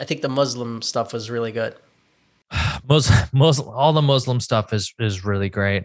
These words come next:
Speaker 2: Um, and here's the deal. You guys, uh, on Reddit, thank you so much.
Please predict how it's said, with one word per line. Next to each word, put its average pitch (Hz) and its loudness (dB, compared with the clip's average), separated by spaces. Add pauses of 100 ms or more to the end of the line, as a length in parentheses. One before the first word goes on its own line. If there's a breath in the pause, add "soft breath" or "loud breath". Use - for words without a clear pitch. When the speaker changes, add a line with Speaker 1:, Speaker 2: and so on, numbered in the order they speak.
(100)
Speaker 2:
Um, 101 0
and 123 0
here's 147 4
the 139 0
deal. 127 2 (280 loud breath)
You 127 -2
guys, 143 2 (120)
uh, - -6
on 120 4
Reddit, 131 2
thank 139 -4
you 127 -4
so 135 0
much. 139 0